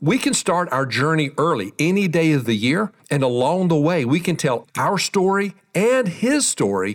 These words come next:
to everyone we meet on the way. So this year, find your star and follow it to the place where you will journey and worship this Christmas. Practical action number two, keep your focus.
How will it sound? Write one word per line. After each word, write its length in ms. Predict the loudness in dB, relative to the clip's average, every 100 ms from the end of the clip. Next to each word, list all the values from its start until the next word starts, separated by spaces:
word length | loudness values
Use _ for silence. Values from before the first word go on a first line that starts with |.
| -6
to 240 | -8 -2
everyone 800 | 0 0 0 0 2 0 0 0
we 120 | -2
meet 360 | 0 -2 -2 -4
on 200 | -8 -6
the 80 | -6
way. 340 | -4 -6 -8 -16 _ _ _ _ _ _ _ _ _ -10
So 200 | -2 0
this 280 | 2 0 0
year, 360 | -2 -4 -8 -20 _ _ _ _
find 420 | -6 -2 0 0
your 120 | 0
star 500 | 0 0 0 0 0
and 180 | -2 -6
follow 400 | -2 -2 0 -2
it 60 | 0
to 100 | 0
the 100 | -2
place 480 | -4 -2 -2 -2 -4
where 80 | 0
you 180 | 2
will 140 | 2 0
journey 640 | -2 0 0 0 0 0 -4 -4
and 260 | -2 0 0
worship 500 | 2 2 0 -4 -4
this 200 | -4 -4
Christmas. 580 | -6 -8 -10 -8 -8 -10 _ _ _ _ _ _ -6
Practical 500 | -4 -2 -4 -2 -2
action 300 | -2 -2 -2
number 220 | 0 -2
two, 420 | -2 0 0 -2 -6 _ _ _ -12
keep 260 | -2 -2 0
your 100 | -2
focus. 600 | -2 -4 -6 -8 -8